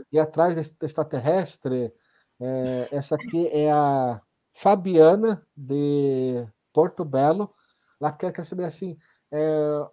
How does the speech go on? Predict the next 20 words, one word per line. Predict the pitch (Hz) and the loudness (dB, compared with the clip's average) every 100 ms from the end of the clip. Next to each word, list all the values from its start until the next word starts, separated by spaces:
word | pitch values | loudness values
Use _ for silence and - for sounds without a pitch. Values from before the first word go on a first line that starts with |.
| _ _ | _ _
você, | 143 165 180 - 185 214 233 | -8 -6 -6 -4 2 4 4
o | 190 160 | 2 -8
que | _ | _
que | 233 | -8
você | 202 - | -8 -10
faria | 170 175 180 | -8 -4 -4
pra | 180 165 | -4 -8
começar? | - 160 139 - 170 196 202 190 - _ _ _ - | -8 -8 -8 -6 -2 0 0 -2 -8 _ _ _ -2
É, | 151 151 151 147 143 - | 2 4 4 2 0 -2
ela, | 160 165 160 | 0 2 2
ela | 147 151 147 | 0 -2 -2
diz | 160 | -4
que | - | -4
ela | 156 151 | -2 0
também | - 151 156 139 | -2 -4 -4 -4
gosta, | 131 151 170 156 | 2 4 2 0
ela | 147 | -4
tem | 147 143 | -6 -8
paixão, | 143 143 - 143 170 202 _ _ _ _ _ | -6 -6 -2 0 0 -2 _ _ _ _ _
né? | 135 143 156 131 | -8 -4 -4 -6